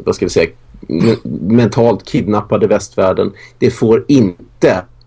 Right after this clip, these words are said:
på något sätt tillnärmelsevis en bråkdel, inte en promille, inte en tiondels promille, så mycket utrymme,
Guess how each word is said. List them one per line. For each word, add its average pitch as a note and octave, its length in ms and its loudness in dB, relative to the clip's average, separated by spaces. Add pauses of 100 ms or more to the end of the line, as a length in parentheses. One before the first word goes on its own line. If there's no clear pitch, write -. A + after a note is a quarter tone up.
(300)
på B2 140 0
något G#2 480 0
sätt - 440 -6 (280)
tillnärmelsevis G#2+ 1400 -4 (840)
en G#2+ 320 -2 (180)
bråkdel, C3+ 1000 -2
inte A#2+ 340 -2
en G#2+ 160 -6
promille, C3 1040 -2 (160)
inte B2 360 -4
en A#2+ 340 -2 (760)
tiondels C3 500 0
promille, G2 520 -2 (240)
så - 380 -4
mycket - 420 -2
utrymme, C3+ 720 -2